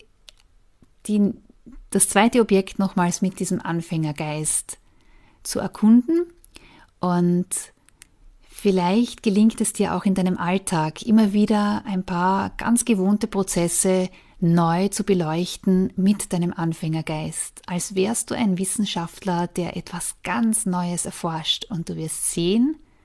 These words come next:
es macht richtig Spaß und du wirst merken, dass du aus einer Schleife austreten kannst und tatsächlich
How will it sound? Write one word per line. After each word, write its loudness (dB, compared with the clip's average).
es -4
macht -6
richtig 0
Spaß 0
und 0
du 0
wirst 0
merken, 6
dass 2
du 2
aus -4
einer -4
Schleife -2
austreten 0
kannst -4
und -2
tatsächlich -4